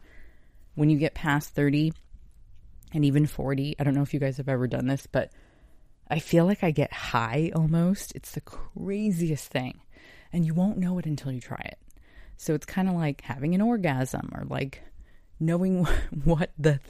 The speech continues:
thing actually is. You won't know until it happens. And you can't really describe it half the time.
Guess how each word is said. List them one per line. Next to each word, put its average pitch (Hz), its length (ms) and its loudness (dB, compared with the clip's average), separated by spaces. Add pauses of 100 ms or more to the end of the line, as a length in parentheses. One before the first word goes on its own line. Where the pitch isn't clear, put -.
(140)
thing 254 420 6
actually 156 560 0
is. 123 300 -6
You 156 60 -4
won't 196 240 4
know 214 220 6
until 165 260 -2
it 143 60 -4
happens. - 720 -6 (480)
And 147 80 -2
you 143 80 2
can't - 240 -2
really 180 160 0
describe 175 460 -2
it - 80 -10
half - 360 -14
the - 100 -8
time. - 440 -6